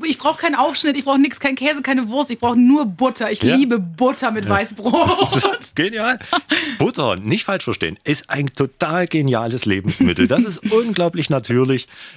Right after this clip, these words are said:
Speaker 2: Es ist einfach, man nehme Milch, stampfe lang drin rum, wird fest. Super. Unser Körper kann das wunderbar verarbeiten. Aber achthundert Kalorien pro hundert Gramm.
Speaker 1: <laughs>
Speaker 2: So, und das heißt,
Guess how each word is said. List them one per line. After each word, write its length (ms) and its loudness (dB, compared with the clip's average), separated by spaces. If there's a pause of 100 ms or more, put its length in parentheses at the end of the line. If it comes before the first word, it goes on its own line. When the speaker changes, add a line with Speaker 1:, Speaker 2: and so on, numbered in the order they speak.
Speaker 2:
Es 140 -2
ist 240 -2
einfach, 320 -2
man 160 -4
nehme 220 0
Milch, 280 0
stampfe 320 -4
lang 200 0
drin 180 -2
rum, 360 -2
wird 160 -2
fest. 500 -6
Super. 420 0
Unser 200 -4
Körper 280 -4
kann 160 -4
das 180 -6
wunderbar 360 -2
verarbeiten. 600 -4 (100)
Aber 600 -4 (480)
achthundert 540 -4
Kalorien 480 -6
pro 280 0
hundert 340 -2
Gramm. 280 0
Speaker 1:
<laughs> 60 -4 (640)
Speaker 2:
So, 400 0 (220)
und 140 -2
das 140 2
heißt, 380 -2